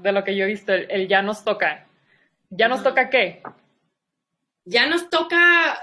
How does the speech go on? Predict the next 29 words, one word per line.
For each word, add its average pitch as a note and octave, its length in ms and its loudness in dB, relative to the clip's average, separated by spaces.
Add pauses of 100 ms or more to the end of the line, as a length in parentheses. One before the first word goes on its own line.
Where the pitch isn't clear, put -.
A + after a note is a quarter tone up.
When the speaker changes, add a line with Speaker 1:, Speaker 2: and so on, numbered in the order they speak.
Speaker 2:
o B3+ 100 -4
sea, B3 540 0 (460)
es A#3+ 260 -8
una, D#4 720 -2 (520)
me C4 180 2
gusta D#4+ 280 -4
mucho G#4 460 -4
porque D4 460 0
es C#4 160 -6
un, D4+ 600 -6 (200)
y A#3+ 120 -8
fue A#3+ 340 -4
creado B3 480 0
con, G#3+ 180 -6 (400)
con G3+ 340 -8
Alaide, A#3 680 -6
mi G#3 160 -14
coordinadora G3 560 -6
de A3 460 -8
campaña G#3+ 840 -6
de F3+ 440 -6
comunicación, G3 640 -8
y F#3+ 80 -12
con F#3+ 220 -10
Luis, G#3+ 220 -10
mi F3+ 120 -14
coordinador F3+ 540 -6
de A3 100 -8
campaña. B3 480 -10